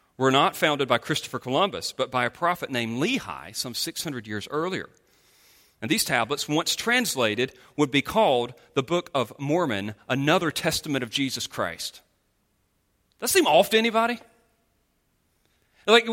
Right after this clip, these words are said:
as you hear me say that, is anybody just going, "Bleh"? <laughs>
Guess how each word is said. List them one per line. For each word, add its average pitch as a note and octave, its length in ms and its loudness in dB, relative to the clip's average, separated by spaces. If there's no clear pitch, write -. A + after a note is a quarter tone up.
as A#3 160 10
you D4+ 140 8
hear D4+ 240 12
me C4 140 8
say A#3 320 6
that, A#3+ 280 10
is G#3 140 4
anybody B3 340 8
just G3+ 160 0
going, A3 340 6
"Bleh"? D4 340 4
<laughs> B3+ 140 0